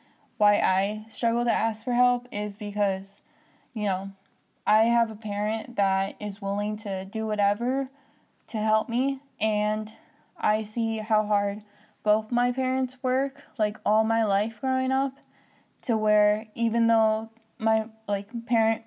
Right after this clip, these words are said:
my mom wants to help me as much as she can, I feel like I see what work she does,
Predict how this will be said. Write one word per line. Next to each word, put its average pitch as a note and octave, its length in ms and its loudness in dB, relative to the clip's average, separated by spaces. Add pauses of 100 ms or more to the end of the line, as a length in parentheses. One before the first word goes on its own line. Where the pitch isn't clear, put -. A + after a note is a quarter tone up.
my G#3 140 -2
mom G#3+ 480 2
wants G#3 300 0
to A3+ 120 0
help G#3 220 0
me A3+ 180 2
as A3 220 0
much G#3 200 -6
as G#3 120 -6
she G3+ 100 -12
can, G#3+ 540 -2 (720)
I G#3+ 580 0 (100)
feel A3+ 280 -2
like G#3 360 0
I G#3+ 240 2
see A3+ 420 -2
what G#3 260 -4
work G#3+ 240 -2
she - 180 -8
does, G#3 460 0